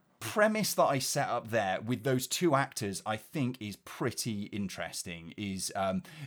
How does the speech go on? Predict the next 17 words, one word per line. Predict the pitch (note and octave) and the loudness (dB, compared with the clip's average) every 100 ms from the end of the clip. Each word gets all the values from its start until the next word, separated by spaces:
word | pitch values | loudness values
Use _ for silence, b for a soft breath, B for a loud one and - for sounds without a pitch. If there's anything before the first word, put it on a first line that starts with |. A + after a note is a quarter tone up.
| B | B
y-, | C3 | -6
you | C#3+ C3+ | -2 0
know, | A#2+ A2 | 0 0
rich, | C3 C3+ - - - - - | 0 0 -2 -8 -8 -12 -6
uh, | G#2+ G2 F#2+ F#2+ | -2 0 -2 -6
territory | - C3 A#2 - - G2 F2+ | -2 -2 -2 -4 -8 -8 -8
for | - G2+ | -8 -8
dramatic | - G#2+ G#2 - G#2 | -4 -2 -4 -4 -8
work. | A2+ B2+ C#3+ | 0 4 4
And | - | 4
the | C#3+ | -2
problem | C3+ A3+ G#3 F3+ | 0 0 2 0
with | E3 | -2
this | C#3 | -4
film | - E3 C3 | -2 0 0
is | G#2 | -2
that, | F2 G2 E2 | -2 -4 -4